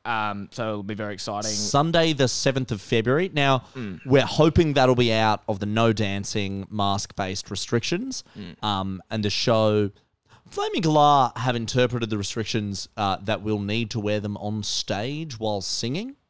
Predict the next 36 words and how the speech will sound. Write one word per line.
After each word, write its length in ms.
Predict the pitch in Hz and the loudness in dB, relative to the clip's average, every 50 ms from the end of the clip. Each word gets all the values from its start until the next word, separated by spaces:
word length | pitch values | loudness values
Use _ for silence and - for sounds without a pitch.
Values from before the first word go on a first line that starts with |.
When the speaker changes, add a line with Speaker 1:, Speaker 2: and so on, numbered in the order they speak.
| - - _ _ _ _ _ _ _ _ _ - 82 | -20 -20 _ _ _ _ _ _ _ _ _ -18 -14
Speaker 1:
Mm. 160 | 92 - 71 - | -14 -12 -8 -8
Speaker 2:
I-, 140 | 135 131 - - | -8 -8 -6 -6
if 140 | 120 107 110 107 | -6 -4 -2 0
that 260 | 131 135 139 143 - - | 2 2 2 0 -4 -6
remains 440 | 135 123 117 113 113 110 113 110 101 | -2 0 0 2 2 0 0 0 -2
in 120 | 113 104 101 | -4 -4 -2
place, 300 | - 110 104 104 101 - | -2 -2 -2 -2 -2 -4
we 60 | 113 | -4
might 220 | 104 101 101 98 | -4 -4 -4 -4
have 160 | 104 104 92 | -4 -6 -6
to 40 | - | -6
push 200 | - - 101 - | -6 -8 -6 -6
the 80 | - 92 | -6 -6
show 180 | - 110 101 | -4 -4 -2
back 180 | 98 117 131 131 | -2 -4 -4 -6
a 40 | 143 | -4
couple 220 | 123 147 143 139 131 | -2 -2 0 0 0
of 40 | |
weeks. 220 | 127 135 139 - - | -2 -2 -4 -4 -4
But 160 | - 101 82 | -6 -6 -6
yeah, 120 | 98 98 - _ _ - | -6 -8 -8 _ _ -8
seventh 380 | - - - 190 185 180 165 160 | -4 0 2 2 2 2 0 -2
of 80 | 135 | 0
February, 480 | - 143 131 123 123 127 127 123 123 117 | 2 2 2 4 4 4 4 4 2 0
Speaker 1:
Mm. 320 | - 110 95 80 87 104 - | -2 -6 -10 -10 -10 -12 -6
Speaker 2:
ticket 280 | - - 170 147 156 - | -2 -2 0 0 0 0
link 180 | 139 127 123 117 | 0 0 2 2
will 80 | 120 | 0
be 180 | 113 117 110 107 | 2 2 4 4
out 360 | 107 107 107 104 - - - | 4 4 2 0 0 -4 -8
soon. 560 | - - - 117 110 107 107 107 104 101 104 - - | -6 -2 0 2 2 2 2 0 -2 -4 -6 -10 -12
Stay 240 | - - - 120 110 | -6 -2 0 0 0
tuned 200 | - - 107 101 | 0 -2 -4 -4
to 40 | 98 | -4
the 60 | 92 | -4
socials, 600 | - - 98 95 92 90 101 92 90 87 - - | -4 -2 -2 -2 -2 -2 -4 -4 -4 -6 -10 -12